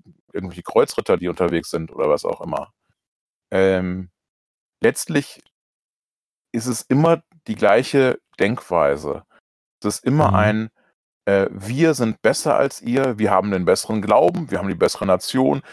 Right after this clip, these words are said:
Speaker 1: wir haben, äh, die besseren, äh, pinken Einhörner“, ich, ich weiß es nicht. Also irgendwie sowas halt. Äh, den, den besseren imaginären Freund, äh, äh, was auch immer. Es ändert an der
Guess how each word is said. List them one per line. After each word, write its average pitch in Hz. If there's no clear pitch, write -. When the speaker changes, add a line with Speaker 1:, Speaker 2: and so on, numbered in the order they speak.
Speaker 1:
wir 92
haben, 95
äh, 90
die 95
besseren, 101
äh, 95
pinken 110
Einhörner“, 117
ich, 104
ich 107
weiß 117
es 104
nicht. -
Also 104
irgendwie 139
sowas 104
halt. -
Äh, 101
den, 107
den 107
besseren 113
imaginären 104
Freund, 117
äh, 98
äh, -
was 113
auch 98
immer. 139
Es -
ändert 113
an 95
der 87